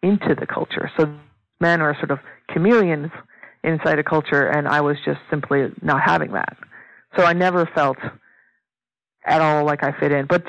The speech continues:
<laughs> I just wanna throw one la-, last thing in there, which is that having spoken to a few people from D E Shaw, even the ones I disagreed with, none of them actually ever felt like they stuck, they fit in.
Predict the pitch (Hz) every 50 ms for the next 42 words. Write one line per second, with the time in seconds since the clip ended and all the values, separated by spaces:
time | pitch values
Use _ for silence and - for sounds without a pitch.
0 | - - - - - 180 185 269 220 220 233 - 247 202 190 202 202 175 165 160
1 | 185 208 214 208 202 202 - - 151 175 214 233 - - 185 165 156 151 151 147
2 | 147 147 151 151 156 151 - 160 156 151 156 151 165 - - - - - - -
3 | - _ _ _ _ _ _ - - 196 208 214 226 220 208 - - 196 190 196
4 | - 190 - - 190 175 160 - 160 160 196 - - 190 214 240 254 - - 202
5 | 165 - 147 151 - - 156 151 151 139 143 143 - - 139 127 - - 202 202
6 | 220 214 202 185 185 185 175 165 156 151 165 170 156 - 165 165 180 202 226 208
7 | 175 156 - - - - - _ - 175 180 190 214 240 240 202 165 156 143 -
8 | - - - - - - - - 127 - - - - - - - - - - -
9 | - - - 85 82 - - - - 147 139 - - 143 131 131 120 110 107